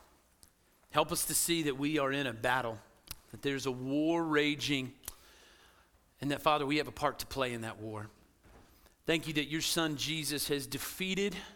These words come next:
and defanged Satan. So help us to get in the fight.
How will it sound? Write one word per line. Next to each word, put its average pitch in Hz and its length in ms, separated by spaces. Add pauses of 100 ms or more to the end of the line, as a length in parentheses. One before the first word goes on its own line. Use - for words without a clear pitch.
(120)
and 139 200
defanged 147 640
Satan. 135 600 (1400)
So - 160
help 143 220
us 139 140
to 127 60
get 131 180
in - 40
the 123 60
fight. 107 280